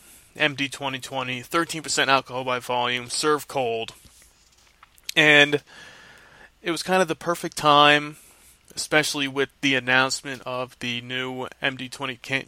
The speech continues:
twenty cans that will be coming soon. It was the right time to announce and induct the red grape wine as the Bum Wine Bob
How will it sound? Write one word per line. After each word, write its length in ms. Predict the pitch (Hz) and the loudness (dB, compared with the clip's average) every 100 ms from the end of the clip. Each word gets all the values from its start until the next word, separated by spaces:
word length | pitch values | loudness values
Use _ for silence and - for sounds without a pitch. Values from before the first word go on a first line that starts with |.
| - | -10
twenty 260 | - 139 | -6 -4
cans 640 | 123 135 131 135 135 - - - - - - - | -4 0 0 0 -2 -8 -12 -18 -16 -18 -12 0
that 80 | |
will 80 | 139 | 0
be 80 | 131 | 0
coming 300 | - 139 131 | -6 -8 -6
soon. 420 | - 135 131 131 - - _ - | -6 -4 -6 -8 -12 -20 _ -16
It 120 | - 139 | -8 -8
was 260 | 127 123 | -8 -12
the 100 | - | -6
right 240 | 127 131 - | 2 2 2
time 460 | - 127 127 127 123 | -2 0 0 -2 -10
to 220 | - 127 | -10 -8
announce 880 | 123 127 127 127 120 - - - - - _ _ | -2 4 6 4 0 -4 -4 -4 -8 -14 _ _
and 160 | - 139 | -2 -2
induct 560 | 123 135 165 170 - - - _ _ | -2 -2 -2 -2 -6 -16 -18 _ _
the 160 | 135 123 | -8 -6
red 300 | 127 135 131 | 0 0 2
grape 280 | 143 165 | -2 -2
wine 540 | 131 113 110 110 110 120 _ _ | -6 -6 -4 -4 -6 -10 _ _
as 320 | - 131 120 117 | -4 -2 -2 -6
the 140 | 117 | -12
Bum 300 | 117 120 117 | -10 -10 -8
Wine 200 | 113 113 | -10 -6
Bob 520 | 113 113 113 113 117 | -2 0 0 0 -4